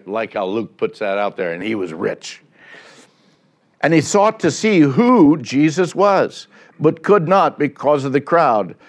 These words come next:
for he was of short stature. And so he ran ahead and climbed up into a sycamore tree to see him, for he was going to pass that way. We used to sing in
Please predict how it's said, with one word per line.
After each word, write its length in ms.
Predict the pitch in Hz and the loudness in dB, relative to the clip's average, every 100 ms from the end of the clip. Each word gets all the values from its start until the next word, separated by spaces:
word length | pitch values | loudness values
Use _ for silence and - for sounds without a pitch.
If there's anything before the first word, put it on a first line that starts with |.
| _ _ | _ _
for 220 | - 147 | 0 2
he 140 | 135 170 | 2 2
was 520 | 151 175 143 127 127 | 4 4 4 2 2
of 220 | 131 - _ | -2 -2 _
short 520 | - 165 147 110 - | -4 0 2 0 -8
stature. 640 | - 139 135 127 98 76 - _ _ _ _ _ _ _ | -8 0 0 0 -6 -10 -12 _ _ _ _ _ _ _
And 120 | - | -14
so 200 | - 147 | 2 4
he 100 | 139 | 6
ran 320 | 131 151 165 | 4 4 4
ahead 440 | 147 117 147 160 131 | 2 0 2 2 2
and 220 | 117 107 | -2 -6
climbed 340 | - 156 156 | -2 0 2
up 140 | 147 - | 0 0
into 240 | 139 131 | 0 0
a 40 | 156 | -2
sycamore 580 | - 190 156 139 131 | -2 -2 0 2 2
tree 420 | 107 - 127 107 92 - - - | 0 -2 0 0 -6 -16 -16 -2
to 120 | 135 | -2
see 360 | - 190 190 | 0 0 2
him, 320 | 151 127 110 - - - - 107 | 4 2 0 -6 -18 -18 -14 -6
for 280 | 147 160 139 | 2 2 2
he 180 | 127 151 | 2 2
was 160 | 139 | 2
going 280 | 117 165 151 | 2 0 2
to 80 | 156 | -4
pass 600 | - - 151 123 107 - _ - | -4 -2 0 0 -4 -16 _ -6
that 320 | 120 123 127 | -2 -2 0
way. 220 | 135 113 | 0 0
We 300 | 113 151 139 - _ - | 0 -2 -2 -12 _ 0
used 280 | 156 156 127 | 0 0 -6
to 80 | |
sing 420 | 120 - 156 135 127 | -10 -2 -2 -2 -4
in 260 | 117 113 | -6 -8